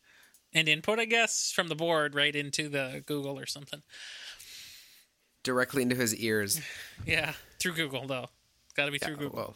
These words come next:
Speaker 2: of course.
Speaker 1: Yeah. Uh, let me go back
Speaker 2: So
Speaker 1: to that Apple website and get some i-, Apple Watch links. Gotta get those.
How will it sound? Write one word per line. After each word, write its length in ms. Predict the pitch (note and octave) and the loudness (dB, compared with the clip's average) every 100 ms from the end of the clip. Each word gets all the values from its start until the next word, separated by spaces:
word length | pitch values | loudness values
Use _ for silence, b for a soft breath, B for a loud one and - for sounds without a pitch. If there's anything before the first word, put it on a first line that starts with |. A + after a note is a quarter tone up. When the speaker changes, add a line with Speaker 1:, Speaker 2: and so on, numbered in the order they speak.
| - | -14
Speaker 2:
of 140 | - | -12
course. 320 | - - - - _ | -8 -6 -6 -10 _
Speaker 1:
Yeah. 140 | C#3+ B2+ - B B B B B _ _ B B B B B B B - | -10 -10 -16 B B B B B _ _ B B B B B B B -4
Uh, 60 | E3+ | 2
let 120 | D#3+ | 6
me 60 | C#3 | 6
go 200 | C#3 C3+ | 8 8
back 120 | C3+ | 6
Speaker 2:
So 100 | B2+ | 6
Speaker 1:
to 60 | |
that 220 | D#3+ C#3+ C#3 | 2 2 0
Apple 160 | D3+ | -2
website 360 | C#3 C3 D#3+ D3 | -4 -2 0 0
and 160 | D3+ D3 | -2 -4
get 180 | D3+ - | -4 -2
some 180 | D3 C#3+ | -4 0
i-, 1080 | D3 D3+ D3 D3 C#3+ C#3 C3+ C3+ C3+ C3 C3 | 0 2 2 0 0 0 -2 -2 -2 -4 -2
Apple 260 | C3+ - | -4 -2
Watch 280 | D3+ C#3+ - | -2 -2 -2
links. 500 | D3+ C3 C#3+ - - - | -6 -6 -6 -4 -4 -6
Gotta 140 | C#3+ | -10
get 140 | D3 C#3+ | -12 -12
those. 720 | D3 - - E3 - - | -14 -14 -20 -14 -10 -10